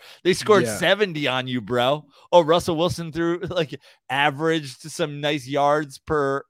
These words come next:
Speaker 1: attempt. Yeah, dude. You, but they were getting their fucking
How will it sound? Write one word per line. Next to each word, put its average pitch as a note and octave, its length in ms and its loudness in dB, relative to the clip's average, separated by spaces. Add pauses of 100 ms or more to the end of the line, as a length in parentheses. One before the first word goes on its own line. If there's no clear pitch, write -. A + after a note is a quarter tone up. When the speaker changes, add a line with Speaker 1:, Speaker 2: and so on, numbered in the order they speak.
Speaker 1:
attempt. D3 540 -4 (580)
Yeah, A3 220 0
dude. F#3+ 340 2 (300)
You, F3 340 -12
but F3+ 280 0
they E3+ 140 -4
were E3+ 120 -4
getting F#3+ 200 -4
their D#3 140 -2
fucking E3+ 640 -4